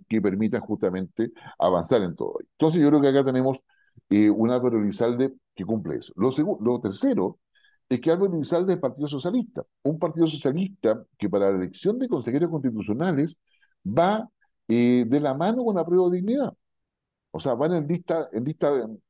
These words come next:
en una lista, eh, co-, común, ¿ah? Eh, y claramente el gobierno está preocupado porque Apruebo Dignidad pareciera ser que no le va a ir muy bien en la,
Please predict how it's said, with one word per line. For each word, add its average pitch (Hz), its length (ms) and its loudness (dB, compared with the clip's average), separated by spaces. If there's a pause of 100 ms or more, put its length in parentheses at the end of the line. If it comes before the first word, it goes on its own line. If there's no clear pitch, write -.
(300)
en 123 140 -2
una 151 180 2
lista, 180 480 0 (100)
eh, 110 600 0
co-, - 220 -8
común, 233 400 -2 (720)
¿ah? 107 200 -4 (440)
Eh, 110 500 2
y 113 100 -2
claramente 160 580 0
el 139 120 0
gobierno 123 280 0
está 131 140 -2
preocupado 120 580 0
porque 107 400 -4 (280)
Apruebo 104 360 2
Dignidad 98 540 0 (480)
pareciera 113 420 0
ser 117 200 -2
que 110 100 -4
no 117 160 0
le 113 140 0
va 98 160 2
a 113 80 0
ir 151 100 2
muy 104 220 -6
bien 101 240 -8 (180)
en 82 180 -10
la, 80 360 2